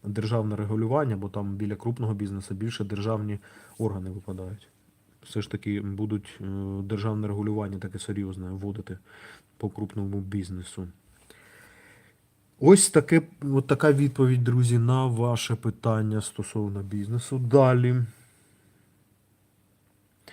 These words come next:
далі читаю ваші питання.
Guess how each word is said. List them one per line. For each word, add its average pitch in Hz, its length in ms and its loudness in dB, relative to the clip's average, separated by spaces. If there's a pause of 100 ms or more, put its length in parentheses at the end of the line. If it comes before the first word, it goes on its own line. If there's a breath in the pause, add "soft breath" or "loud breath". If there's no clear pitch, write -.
(600 loud breath)
далі 101 540 -2
читаю 120 440 -2
ваші 120 240 -4
питання. 120 640 -2